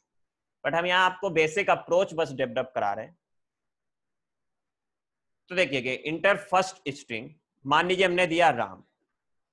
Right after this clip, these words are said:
सेकेंड हमने दी रमेश, तो सेकेंड बड़ी है, तो रमेश is larger than राम। दूसरा आउटपुट देखिए, मान लीजिए हमने राम दिया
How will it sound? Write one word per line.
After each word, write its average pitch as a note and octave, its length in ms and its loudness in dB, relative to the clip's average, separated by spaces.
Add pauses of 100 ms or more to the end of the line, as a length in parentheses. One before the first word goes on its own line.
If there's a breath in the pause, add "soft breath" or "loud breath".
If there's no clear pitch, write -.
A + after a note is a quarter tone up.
(120)
सेकेंड F3+ 480 2
हमने F3+ 200 2
दी D#3+ 160 0
रमेश, A2 380 -6
तो E3 100 -4
सेकेंड F#3 440 -2
बड़ी G3+ 200 0
है, B3 120 -14 (720)
तो E3 60 0
रमेश E3 400 2
is G#3 220 0
larger C#3 320 2 (100)
than C#3+ 280 -8 (180)
राम। G#2 200 -16 (440)
दूसरा E3+ 320 0
आउटपुट A2 340 0
देखिए, - 320 -20 (2250)
मान D#3 180 2
लीजिए G3+ 220 0
हमने G3+ 180 2
राम C#3+ 340 2
दिया F#3 300 -4